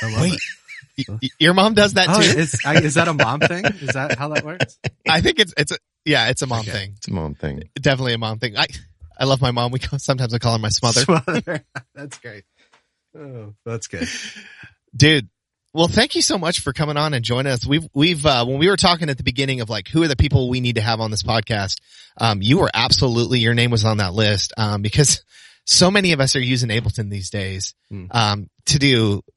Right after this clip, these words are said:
Speaker 2: insanely cool stuff. And, uh, your, your, your, your thing you got going with From Studio Stage, I was, uh, at my last church. Um,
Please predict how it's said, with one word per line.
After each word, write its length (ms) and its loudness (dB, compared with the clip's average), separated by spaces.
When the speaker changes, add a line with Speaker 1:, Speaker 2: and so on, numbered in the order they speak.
Speaker 2:
insanely 1000 2
cool 320 0
stuff. 500 -2
And, 300 -2
uh, 220 0
your, 260 2
your, 160 0
your, 320 0
your 140 2
thing 160 0
you 100 0
got 180 2
going 220 2
with 120 0
From 160 -4
Studio 320 0
Stage, 320 0
I 140 4
was, 180 0
uh, 140 2
at 120 2
my 100 2
last 260 2
church. 400 0
Um, 360 -4